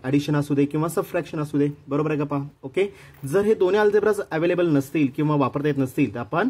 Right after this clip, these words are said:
scalar मल्टिपलचा वापर केलेला होता, one upon सी टू multiple with value सी टू. हा सी टू म्हणजे काय असणार आहे, element of,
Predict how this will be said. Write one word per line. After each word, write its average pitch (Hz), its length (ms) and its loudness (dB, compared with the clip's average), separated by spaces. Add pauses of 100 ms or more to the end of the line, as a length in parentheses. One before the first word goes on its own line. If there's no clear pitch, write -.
(380)
scalar 190 240 2
मल्टिपलचा 165 480 0
वापर 139 240 0
केलेला 131 300 2
होता, 165 280 0 (380)
one 175 200 2
upon 196 340 2 (420)
सी 190 240 0
टू 156 220 4 (260)
multiple 147 640 2
with 143 300 0
value 123 340 0 (320)
सी 147 140 4
टू. 123 140 -2
हा 110 160 -4
सी 139 200 0
टू 151 100 -2
म्हणजे 170 180 0
काय 165 180 0
असणार 160 280 -4
आहे, 131 160 0 (480)
element 170 340 2 (120)
of, 139 320 0